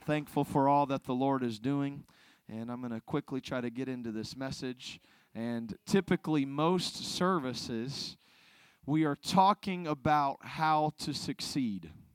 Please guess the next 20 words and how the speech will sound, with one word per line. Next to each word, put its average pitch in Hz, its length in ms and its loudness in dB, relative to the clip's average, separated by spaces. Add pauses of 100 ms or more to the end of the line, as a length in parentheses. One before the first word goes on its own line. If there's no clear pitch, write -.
(640)
In 139 200 0
one 202 320 4
way 214 180 6
or 190 180 6
another, 160 520 2 (440)
we're 143 160 -2
talking 170 520 0
about 143 420 0
how 156 440 0
to 147 280 0
be 147 220 0
successful. - 920 -4 (560)
Uh, 135 300 2
do 196 220 6
this 208 760 4
and 165 460 0
you 170 160 2
can 170 200 0
overcome 170 600 4
addiction. 139 720 0